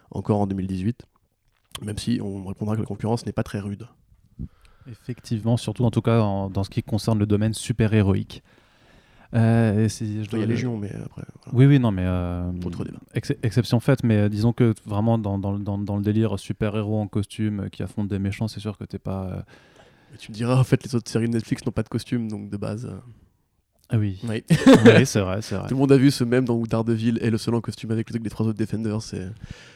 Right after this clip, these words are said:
Speaker 1: c'était, c'était la blague, genre, euh, quand ton pote, euh, vient cosplayer à la, à la Comic-Con et toi pas, tu vois.
Speaker 2: <laughs>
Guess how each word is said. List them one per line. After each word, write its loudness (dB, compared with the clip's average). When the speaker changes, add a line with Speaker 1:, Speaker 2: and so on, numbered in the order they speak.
Speaker 1:
c'était, 0
c'était -2
la 2
blague, 0
genre, -4
euh, -2
quand -6
ton -4
pote, 2
euh, -2
vient -6
cosplayer -2
à 0
la, -2
à -4
la -4
Comic-Con -6
et -6
toi -10
pas, -8
tu -16
vois. -8
Speaker 2:
<laughs> -4